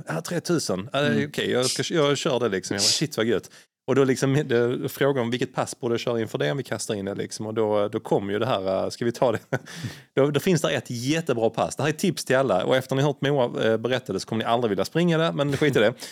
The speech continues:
Speaker 1: Det är ett jättebra testpass för tretusen meter. Då springer
Speaker 2: Mm.
Speaker 1: man fyra gånger tusen i tänkt då tretusen meters fart.
Speaker 2: Ja.
Speaker 1: Med nittio sekunder ståvila mellan. Det är ett, alltså, det, det, jag kan säga, springer man den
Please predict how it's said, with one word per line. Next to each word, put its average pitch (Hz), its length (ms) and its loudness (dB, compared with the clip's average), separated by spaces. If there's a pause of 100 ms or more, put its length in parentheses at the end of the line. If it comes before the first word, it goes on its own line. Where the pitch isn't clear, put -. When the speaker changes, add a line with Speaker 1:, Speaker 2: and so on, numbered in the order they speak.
(160)
Speaker 1:
Det 143 60 6
är 143 40 6
ett - 80 -4
jättebra 143 500 2
testpass 117 440 -2
för - 80 -14
tretusen 98 400 -4
meter. 143 300 -2
Då 127 80 -4
springer 156 160 0
Speaker 2:
Mm. 131 60 0
Speaker 1:
man 110 140 -2
fyra 143 460 0
gånger 101 200 -2
tusen 113 680 -4
i 120 120 -4
tänkt - 580 -8
då 107 240 2
tretusen - 640 -6
meters - 280 -10
fart. 151 240 0
Speaker 2:
Ja. 92 220 -10 (180)
Speaker 1:
Med 110 100 0
nittio 123 300 0
sekunder 104 300 -2
ståvila 101 440 0
mellan. 98 400 -4 (320)
Det 113 100 0
är 113 40 6
ett, 110 120 -2 (400)
alltså, 120 360 0
det, 127 500 -2
det, 123 380 -2
jag 135 140 -6
kan 127 100 -2
säga, - 200 -4
springer 170 340 0
man 147 160 0
den 147 180 -2